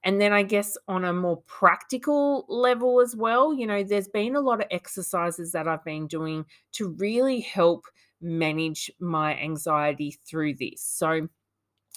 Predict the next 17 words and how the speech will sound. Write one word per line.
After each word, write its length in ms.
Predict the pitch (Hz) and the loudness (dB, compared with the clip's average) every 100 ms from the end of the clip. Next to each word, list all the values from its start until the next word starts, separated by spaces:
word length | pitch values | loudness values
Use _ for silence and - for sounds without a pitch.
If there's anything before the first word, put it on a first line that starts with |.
| - | -4
you 80 | 175 | -2
know, 160 | 156 | -2
for 160 | 156 185 | -2 -2
me, 360 | 170 170 160 - | 0 0 0 -2
it's 260 | 160 - | -6 -6
breathing 580 | - - 170 175 170 165 | -8 0 2 2 0 -2
exercises 1000 | 147 - - 160 156 135 131 - - - - - - - | -4 -6 -8 -6 0 0 0 -6 -10 -12 -14 -20 -14 0
where 360 | 165 160 160 | 2 4 2
I 200 | 170 165 | 2 2
will 320 | 156 160 156 - _ _ | 2 0 -2 -4 _ _
breathe 380 | - 185 185 175 | 2 4 4 2
in 220 | 180 190 190 | 0 0 -2
to 120 | 185 | -6
the 100 | 165 | -8
count 360 | - 180 160 - | -6 -4 -4 -6
of 100 | 156 | -16
five 600 | - 190 202 214 220 220 | 0 6 8 8 6 -2